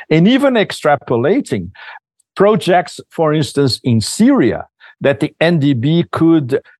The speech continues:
finance through Iran. So, th-, so, so the possibilities are endless, you know, in, in terms of, uh, mechanisms of finance that escape the I M F and the World Bank. But we still remain, uh,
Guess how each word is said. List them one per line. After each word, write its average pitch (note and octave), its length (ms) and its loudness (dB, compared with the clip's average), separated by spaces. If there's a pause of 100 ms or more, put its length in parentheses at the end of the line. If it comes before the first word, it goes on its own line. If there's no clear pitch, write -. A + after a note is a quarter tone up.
(100)
finance C#3+ 580 0 (160)
through D4 460 2 (120)
Iran. A2 420 -2 (160)
So, D#3+ 280 0
th-, C#3+ 160 -6 (160)
so, G3+ 220 0
so G3+ 160 0
the F#3+ 100 2
possibilities A3 800 -2
are F3 320 -2
endless, F3 580 -2
you C#3 100 -2
know, F#2 160 0 (260)
in, - 180 2
in D#3+ 120 2
terms G#3 420 0
of, D3+ 200 0
uh, B2+ 180 0 (320)
mechanisms D3+ 800 -2
of B2+ 160 -2
finance B2 520 0
that A#2+ 180 0
escape A#2 580 -2
the G#2 240 -2
I A2 160 2
M G#2 160 0
F G2+ 240 -2
and G2+ 100 -2
the G2 60 0
World F#2+ 320 -4
Bank. D#3+ 400 0 (640)
But F#3 180 2
we G3 120 4
still C4 400 -2
remain, G3+ 680 -2
uh, D#3 180 -2